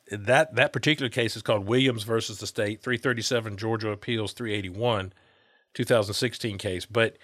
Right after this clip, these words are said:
all of this is in the outline, so don't think that we're just blowing through these legal principles and leaving you hanging where you might find it.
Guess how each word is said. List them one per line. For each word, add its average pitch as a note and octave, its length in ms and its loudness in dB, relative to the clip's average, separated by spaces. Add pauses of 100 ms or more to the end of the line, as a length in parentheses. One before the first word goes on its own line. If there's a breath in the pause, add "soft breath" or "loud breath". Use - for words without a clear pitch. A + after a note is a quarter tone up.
(680 soft breath)
all F#3 360 8
of C#3 140 0
this C#3 300 2
is G#2+ 120 -2
in C3 260 0
the A2+ 160 -2
outline, A2 540 0
so A#2+ 120 -2
don't C#3 280 0
think F3+ 260 -2
that C#3+ 140 0
we're C3 140 4
just A#2+ 260 2
blowing C3 380 6
through C#3+ 220 -2
these A2+ 180 -2
legal C3+ 300 2
principles A#2+ 500 0
and G#2+ 120 -4
leaving B2 300 -2
you A2 200 -2
hanging B2 380 0
where B2+ 140 2
you B2 200 -2
might A#2 220 0
find B2 360 0
it. G2+ 200 -2